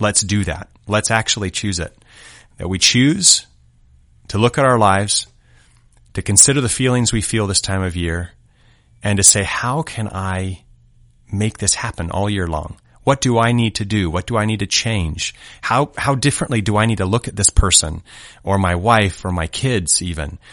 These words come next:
or my mom or my dad, my brother or sister? What, what do I need to do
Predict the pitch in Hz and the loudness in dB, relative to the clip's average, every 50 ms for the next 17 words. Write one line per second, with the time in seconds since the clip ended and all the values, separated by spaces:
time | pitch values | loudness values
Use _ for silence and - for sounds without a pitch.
0 | - - - 101 104 104 104 104 107 107 107 104 107 110 110 110 107 98 98 98 | -20 -6 0 0 2 4 4 2 2 2 2 2 2 4 4 4 2 2 2 0
1 | 92 92 82 107 104 107 104 95 87 82 80 85 82 85 107 101 101 110 101 92 | 0 0 0 0 0 2 2 2 2 0 -2 -4 -4 -2 -2 0 0 0 0 2
2 | 87 - - 110 - - 95 87 80 - 107 107 117 110 117 123 139 139 - - | 0 0 0 0 -2 -2 -4 -4 -4 -2 -2 -2 -2 -2 -2 -2 -2 -2 -2 -2
3 | 151 139 131 120 117 120 117 117 123 - - 127 - 101 90 82 78 78 80 78 | -2 0 0 0 0 0 0 -2 -2 -4 -6 -6 -4 -4 -4 -2 -4 -4 -6 -10